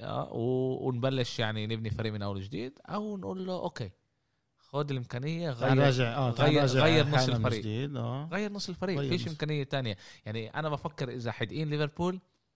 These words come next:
Speaker 1: من هلا بيتخلوا عن صلاح، من هلا بيتخلوا على ماني، وبيجيبوا غيرهم لعيبة. يعني أنا كنت بتخلى عن تنين وبجرب أجيب إمبابي، مع إنه في ح-، وفي حكي إنه إمبابي يمكن يجي على،
Speaker 2: ليفربول.
Speaker 1: على، على ليفربول.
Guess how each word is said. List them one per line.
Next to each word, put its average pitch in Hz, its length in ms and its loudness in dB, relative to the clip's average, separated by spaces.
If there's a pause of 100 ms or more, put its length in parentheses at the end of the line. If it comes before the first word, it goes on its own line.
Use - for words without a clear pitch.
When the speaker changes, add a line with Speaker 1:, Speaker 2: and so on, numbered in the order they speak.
(300)
Speaker 1:
من 123 100 -6
هلا 139 240 0
بيتخلوا 107 520 -4
عن 104 420 -6
صلاح، 98 420 -10 (1080)
من 110 100 -10
هلا 123 160 -2
بيتخلوا 123 320 -2
على 113 200 4
ماني، 107 260 -2 (400)
وبيجيبوا 120 380 -2
غيرهم 123 240 0
لعيبة. 104 300 -4
يعني 110 180 -4
أنا 156 80 -2
كنت 147 260 -2
بتخلى 131 260 -6
عن 117 140 -2
تنين 151 340 -6
وبجرب 131 400 -4
أجيب 120 300 -6
إمبابي، 117 460 -2
مع 135 140 -2
إنه 139 120 -4
في 151 160 -8
ح-، - 180 -14
وفي 127 300 -2
حكي - 440 -8 (640)
إنه 110 180 -8
إمبابي 113 360 -6
يمكن 117 260 -6
يجي 110 160 -4
على، 101 220 -2 (800)
Speaker 2:
ليفربول. 107 280 0
Speaker 1:
على، 98 200 -6
على 104 220 -2
ليفربول. 95 440 -8